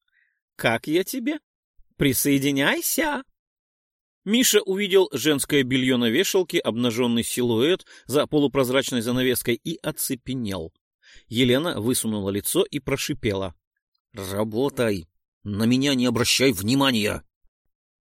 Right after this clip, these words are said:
Эксперт опустился на унитаз и уставился на монитор сканера. Елена вспомнила сцены из эротических фильмов, чтобы натуральнее воспроизвести звуки страстной парочки под душем. Она яростно урчала и резко двигалась.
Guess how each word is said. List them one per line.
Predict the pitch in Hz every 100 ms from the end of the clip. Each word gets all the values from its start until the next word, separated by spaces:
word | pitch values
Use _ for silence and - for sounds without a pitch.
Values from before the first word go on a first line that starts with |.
| _ _
Эксперт | 202 - - 247 240 165
опустился | 151 - 196 196 165
на | 151
унитаз | 147 143 131 190 196 -
и | 151
уставился | 139 - 131 123 120 117
на | 110
монитор | 113 - 170 -
сканера. | - - 107 98 90 87 _ _ _ _ _ _ _ -
Елена | 151 214 214 202 156
вспомнила | - - 180 175 165 156
сцены | - - 147 165 175
из | - 139 -
эротических | 120 117 110 - - 110
фильмов, | 180 196 175 - _ -
чтобы | - 233 214
натуральнее | 180 156 143 160 165 160
воспроизвести | 139 - 120 104 113 - 117
звуки | 98 175 - 175 - -
страстной | - 127 113 - 110
парочки | - 156 151 - 143
под | 135 123
душем. | 104 113 - - 101 92 _ _ _ _ -
Она | 135 123 110
яростно | 104 110 98 107
урчала | 98 90 - 113 156 131
и | 110
резко | 101 98 107
двигалась. | 90 151 160 156 -